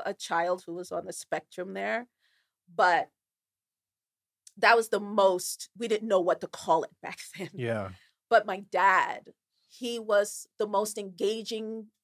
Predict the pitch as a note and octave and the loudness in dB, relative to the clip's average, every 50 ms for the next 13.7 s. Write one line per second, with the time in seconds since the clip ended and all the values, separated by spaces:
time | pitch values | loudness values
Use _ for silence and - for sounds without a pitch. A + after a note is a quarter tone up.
0 | _ _ - - - - - F#3+ F#3+ G3 G3 G#3 G#3 - - - - - - - | _ _ -20 -20 -10 -2 2 4 6 8 8 6 6 2 -2 -6 -6 -8 -10 -12
1 | - _ _ - G#3+ G#3+ G3 G3 G3 F#3 F#3 F#3+ G3+ G#3 - - A#2+ G2+ - - | -16 _ _ -2 -2 -2 0 -4 -6 -4 -4 -4 -6 -6 -8 -8 -6 -6 -8 -10
2 | - - - - _ _ _ _ _ - G3+ G3 G3 F#3+ G3 - - - F#3+ F#3 | -14 -18 -18 -20 _ _ _ _ _ -6 -4 -2 -2 -4 -4 -4 -2 0 2 4
3 | E3+ F3+ F3+ - - G#3 G#3+ A3+ G#3 G#3 G#3 G#3 G3+ - - G3 G#3 G3+ F3 D3+ | 4 2 0 -2 -4 -2 -2 -2 -2 -6 -8 -10 0 4 6 6 6 6 4 0
4 | - - - - _ _ _ _ _ _ _ _ _ F3+ G3+ G3 F#3 F#3 F#3+ F#3+ | -4 -10 -20 -20 _ _ _ _ _ _ _ _ _ -4 -2 0 0 0 0 -2
5 | G#3 G#3 G#3 F#3 F3 E3+ F3+ F3+ F#3 - F#3 F#3+ F3+ - F#3 G3 G#3+ - - E3 | -4 -4 -2 2 2 4 4 2 0 -4 -10 -16 -4 0 2 2 2 0 -4 -14
6 | D#3 - - - - F3+ F#3+ G3+ G3+ - - E3 - D#3+ E3 - - _ _ _ | -12 -12 -14 -10 -4 -4 -4 -4 -4 -6 -12 -14 -16 -16 -18 -20 -20 _ _ _
7 | _ - A3 G#3+ - G3 F3+ F#3 F#3+ A3 G3+ G3+ F#3+ F3+ - - F#3 F#3+ G#3 G#3+ | _ -10 -10 -4 0 0 0 0 0 0 -2 0 0 0 0 0 0 0 -2 -2
8 | - - F#3 F3+ F#3 G#3 G3 F3+ F#3 F3+ D#3+ D#3+ - - - - - - - - | -4 -8 -6 -6 -6 -6 -8 -8 -8 -8 -8 -10 -10 -12 -14 -12 -12 -12 -2 2
9 | G#3 F3 - G#3 G3 F#3 G#3 G#3 G#3+ - - - D3+ D#3+ E3+ - - - - - | 2 2 2 2 0 -2 -2 -2 -6 -16 -14 -12 -10 -10 -10 -12 -14 -18 -20 -20
10 | - _ _ _ _ _ _ _ _ _ _ _ _ - G3+ F#3+ F3 F3+ - - | -20 _ _ _ _ _ _ _ _ _ _ _ _ -6 -4 -4 -4 -6 -8 -4
11 | - F3+ - - - - G3 E3+ F3+ F3+ - G3 D#3 E3+ D#3+ D#3+ - - D3+ C#3+ | -2 -2 -2 -2 -4 -8 -10 -10 -10 -8 -6 -4 -4 -4 -6 -8 -6 -6 -6 -6
12 | - F3 F3 F3 D#3 D#3+ - - E3 - - _ _ F3 E3 - F3+ F#3 - - | -6 -8 -6 -6 -6 -6 -8 -8 -8 -8 -8 _ _ -6 -4 -4 -6 -10 -16 -18
13 | F#3+ F#3+ F#3 - - - - _ _ _ _ _ _ | -18 -18 -18 -18 -20 -20 -20 _ _ _ _ _ _